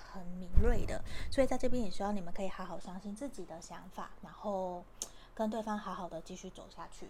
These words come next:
会比较好。嗯，好，这边就是我们要给选到一的朋友指引跟建议咯，那也希望可以符合到大家的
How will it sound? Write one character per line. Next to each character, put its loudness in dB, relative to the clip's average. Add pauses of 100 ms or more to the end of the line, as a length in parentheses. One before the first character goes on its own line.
(160)
会 -14
比 -14
较 -14
好。 -14 (320)
嗯， -6 (260)
好， -4 (380)
这 2
边 2
就 -4
是 -6
我 -6
们 -12
要 -6
给 -10
选 -12
到 -6
一 -2
的 -2
朋 -6
友 -4
指 -4
引 -4
跟 -4
建 -6
议 -6
咯， 0
那 -4
也 -4
希 -10
望 -6
可 -10
以 -6
符 -10
合 -10
到 -6
大 -6
家 -6
的 -8